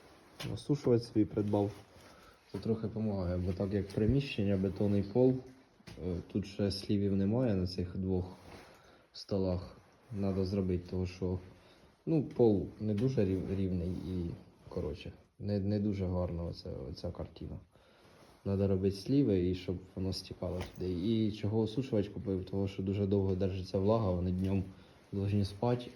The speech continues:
а багато хто не спить. А коли включаю осушувач, часика два, то вони всі засипають. Ну і плюс пол підсихає, і все. Все нормально. Щас влага десь дев'яносто.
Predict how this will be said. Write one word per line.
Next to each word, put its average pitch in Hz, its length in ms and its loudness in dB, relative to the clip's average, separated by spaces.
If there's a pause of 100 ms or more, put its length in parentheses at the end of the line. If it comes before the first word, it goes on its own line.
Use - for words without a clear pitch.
а 92 200 -4
багато 95 420 -2
хто - 180 -8
не 95 100 -2
спить. 82 320 -8
А 87 100 -2
коли 110 240 0
включаю 107 420 -2
осушувач, 104 600 -2 (120)
часика 98 500 -2
два, 101 260 2 (540)
то 95 80 -2
вони 95 200 0
всі 95 180 -8
засипають. - 760 -10 (120)
Ну 208 80 0
і 180 80 4
плюс 120 240 2
пол 131 280 2
підсихає, 92 680 -4
і - 20 -8
все. - 360 -14 (760)
Все - 280 -4
нормально. 90 560 -4 (1800)
Щас 113 220 0
влага 101 360 2
десь 92 380 -4 (800)
дев'яносто. 104 800 0